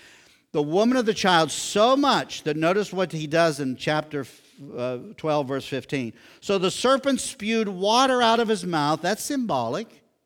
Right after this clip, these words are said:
"like a flood after the woman, that he might cause her to be carried away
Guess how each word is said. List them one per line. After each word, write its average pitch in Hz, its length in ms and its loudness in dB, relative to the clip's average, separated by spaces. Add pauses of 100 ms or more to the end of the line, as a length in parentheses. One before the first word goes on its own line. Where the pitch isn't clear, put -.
(800)
"like 185 220 6
a 202 80 0
flood 214 560 6
after 190 320 4
the 214 120 -2
woman, 202 380 0
that 156 140 0
he 196 160 -2
might 185 300 -2
cause 240 440 -4
her 190 240 -2
to 185 140 -8
be 165 160 -4
carried 208 500 0
away 139 600 0